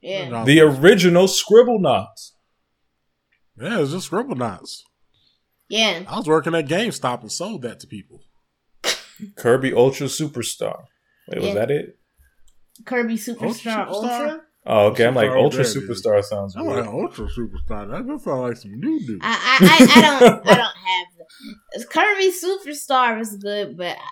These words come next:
Speaker 1: I, I don't have Superstar Ultra, which is basically just Superstar in H D, but, but sounds pretty hype, but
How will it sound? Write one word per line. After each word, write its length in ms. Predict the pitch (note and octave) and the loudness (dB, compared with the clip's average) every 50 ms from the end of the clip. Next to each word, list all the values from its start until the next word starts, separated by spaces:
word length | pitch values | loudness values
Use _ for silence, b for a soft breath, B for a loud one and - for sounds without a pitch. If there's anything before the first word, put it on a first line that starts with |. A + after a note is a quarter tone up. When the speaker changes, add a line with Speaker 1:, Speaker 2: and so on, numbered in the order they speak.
| - | -4
Speaker 1:
I, 200 | - A3+ A3 F#3+ - | -2 -2 -2 -2 -2
I 120 | - G#3 | -2 -2
don't 140 | G3+ G3 F#3+ | -2 -4 -6
have 240 | F#3+ F3 D#3 D3+ D3+ | -8 -8 -10 -12 -12
Superstar 640 | - - D#3 - - - - - D#3+ D#3+ D#3+ D#3 D3+ | -12 -14 -14 -14 -16 -18 -18 -16 -16 -16 -16 -16 -16
Ultra, 400 | D#3 D#3 - - F3+ E3 D#3 E3 _ _ _ _ _ _ | -18 -20 -20 -20 -20 -20 -20 -20 _ _ _ _ _ _
which 160 | - D#3+ E3+ G3 | -18 -16 -14 -12
is 80 | G#3 F#3+ | -8 -4
basically 560 | G3+ A3 A3+ A3+ - G#3 - G#3 G#3+ G#3+ G#3 | -2 0 0 -2 -4 -8 -10 -8 -6 -6 -6
just 320 | F3+ G3 F#3+ F#3+ F#3+ - _ _ _ _ _ _ _ _ - | -6 -8 -8 -8 -10 -16 _ _ _ _ _ _ _ _ -20
Superstar 840 | - - G#3 G#3 G3+ - G3 G3 G3+ - G#3 G3 G3 G3 G3 F#3 | -14 -12 -10 -10 -10 -10 -14 -14 -10 -6 -4 -4 -2 -2 -4 -4
in 80 | F3 F3+ | -4 -4
H 300 | F3+ F#3 F#3 F3+ F3+ - | -4 -6 -6 -8 -8 -8
D, 340 | F3 F3+ F#3 G3 G3+ G#3 - _ _ _ _ _ _ _ _ _ - | -8 -8 -8 -8 -12 -16 -20 _ _ _ _ _ _ _ _ _ -14
but, 360 | - D3+ D3+ C#3+ A#2+ - _ _ _ _ _ _ _ _ _ _ _ _ _ _ _ _ - - - - | -12 -10 -10 -10 -12 -14 _ _ _ _ _ _ _ _ _ _ _ _ _ _ _ _ -20 -20 -20 -18
but 280 | - A3+ C4 C4 C4+ C#4 | -14 -2 2 4 4 4
sounds 420 | - - G4+ G#4 G#4+ F#4+ F4+ F4+ | 4 4 4 4 4 4 2 0
pretty 340 | - - D#4+ C#4+ B3+ A#3+ A3+ | -2 -2 -2 -2 0 -2 -2
hype, 380 | A#3 G3+ G#3+ B3 C#4+ D#4+ D#4 - - _ _ _ - | -2 0 0 0 0 0 -2 -6 -10 _ _ _ -10
but 380 | F#3 G3 G3 G3 F#3+ F3+ - | -2 0 0 0 0 -2 -8